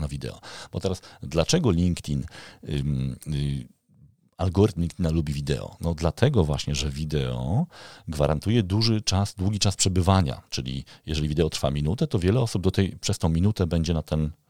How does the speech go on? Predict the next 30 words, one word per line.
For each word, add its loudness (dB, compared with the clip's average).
na -8
tego -2
posta -2
patrzy, -8
patrzyło, 0
a 2
obok 6
gdzieś -2
tam 4
będzie 0
się -4
wyświetlała 0
reklama. -6
Czyli 2
ten 2
czas 0
ekspozycji, -2
ten 2
dwell 6
time, 4
y, 0
będzie 4
korzystny 4
dla 4
LinkedIna, 0
ponieważ 0
będzie 4
wydłużał -2
czas, -4
kiedy -4